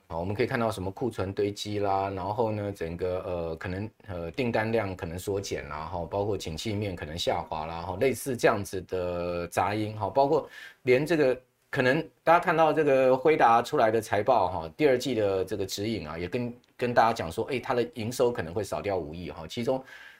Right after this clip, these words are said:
呃，一部分呢也会是来自于这种所谓的资料中心，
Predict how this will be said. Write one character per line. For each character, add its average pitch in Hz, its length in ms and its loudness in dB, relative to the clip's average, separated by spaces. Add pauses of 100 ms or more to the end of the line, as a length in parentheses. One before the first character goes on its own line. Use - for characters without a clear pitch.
(120)
呃， 107 220 0
一 123 80 -4
部 143 180 0
分 127 200 4
呢 110 100 0
也 95 80 0
会 117 180 2
是 107 120 -6
来 98 140 0
自 107 180 -4
于 92 140 -4
这 101 120 -4
种 87 160 -4
所 87 120 -4
谓 98 80 -2
的 95 60 -2
资 101 140 -4
料 98 160 0
中 92 200 -6
心， 92 280 -8